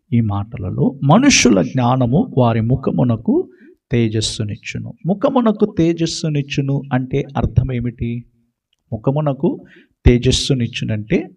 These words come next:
దాని యొక్క అర్థం ఏమిటి? నా ప్రియ దేవుని ప్రజలారా, ఈ రోజుల్లో మన ముఖాలు తేజస్సుగా ఉండాలంటే పలు రకాలుగా, పలు విధములైనటువంటి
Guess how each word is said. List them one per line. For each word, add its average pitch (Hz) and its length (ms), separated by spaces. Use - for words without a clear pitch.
దాని 107 260
యొక్క 104 220
అర్థం - 580
ఏమిటి? 110 480
నా 190 60
ప్రియ 196 240
దేవుని 160 300
ప్రజలారా, 147 540
ఈ 160 100
రోజుల్లో 135 800
మన 123 140
ముఖాలు 131 600
తేజస్సుగా 131 760
ఉండాలంటే 117 840
పలు 123 140
రకాలుగా, 123 600
పలు 139 260
విధములైనటువంటి 117 1400